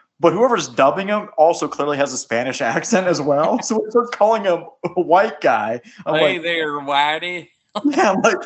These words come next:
Speaker 1: "Is he?" <laughs> It's like, this guy's calling him a honky.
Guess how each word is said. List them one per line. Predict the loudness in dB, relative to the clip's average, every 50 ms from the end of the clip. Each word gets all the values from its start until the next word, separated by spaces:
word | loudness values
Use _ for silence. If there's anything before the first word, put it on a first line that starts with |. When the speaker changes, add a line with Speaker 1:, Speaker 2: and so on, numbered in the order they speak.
| -14 -20 _ -8
Speaker 1:
"Is | -4 -4 -2 -2 -2 -4
he?" | -4 -4 -4 -6 -10 -14 _ _ _ _ _ _ _ _ _ _ _ _ _ _ _ _ _ _ _ _ -16
<laughs> | -12 -12 -12 -12 -14 -16 -16 -10
It's | -8 -8 -8 -8 -12 -14 -14 -10 -8 -2
like, | 0 0 2
this | 0 -2 0
guy's | 2 2 0 2
calling | 2 0 0 2 4
him | 2 2 2
a |
honky. | 2 2 2 2 0 -4 -6 -8 -10 -10 -10